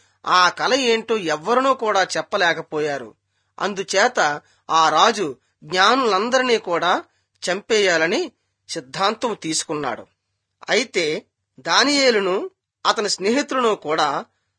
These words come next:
ఆ కల గురించి దేవుని యొద్ద ప్రార్థించగా, దేవుడు వారికి ఆ కల ఏంటో బయలుపరిచాడు. అప్పుడు దానియేలు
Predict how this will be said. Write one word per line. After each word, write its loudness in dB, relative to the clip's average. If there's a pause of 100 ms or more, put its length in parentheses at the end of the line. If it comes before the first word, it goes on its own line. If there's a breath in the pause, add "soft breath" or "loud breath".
(120)
ఆ 4
కల 0
గురించి -4 (220)
దేవుని 2
యొద్ద -2
ప్రార్థించగా, -2 (500)
దేవుడు 2
వారికి 0 (200)
ఆ 2
కల 0
ఏంటో 2 (160)
బయలుపరిచాడు. -4 (600)
అప్పుడు -2 (260)
దానియేలు 0